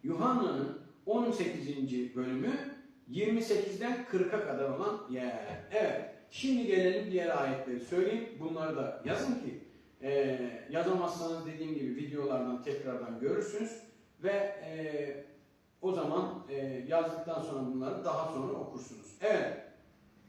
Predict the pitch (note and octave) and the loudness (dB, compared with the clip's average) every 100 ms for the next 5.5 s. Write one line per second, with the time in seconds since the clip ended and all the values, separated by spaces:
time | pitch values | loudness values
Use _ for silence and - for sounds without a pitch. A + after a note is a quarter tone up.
0 | - C3+ C#3 D#3 F#3+ F3+ F3 F3 G#3 - | -12 -4 0 2 4 4 4 2 -2 -2
1 | C#3 C#3 E3 E3+ E3 E3 D#3+ - - D3+ | -2 0 2 2 0 -4 -6 -10 -8 -4
2 | D3+ D3+ C#3 D#3+ F#3 - - E3 D#3+ - | -2 -4 -4 -2 -2 -2 -6 -8 -10 -12
3 | - D3+ E3+ E3 - - - - D#3+ D#3+ | -12 -6 -2 0 0 -2 -4 -10 -10 -6
4 | - D#3 C3+ - D#3 - C3+ B2+ A#2+ C3+ | -4 0 0 -2 -4 -4 0 0 0 -2
5 | B2 - - - - | -2 -4 -6 -12 -12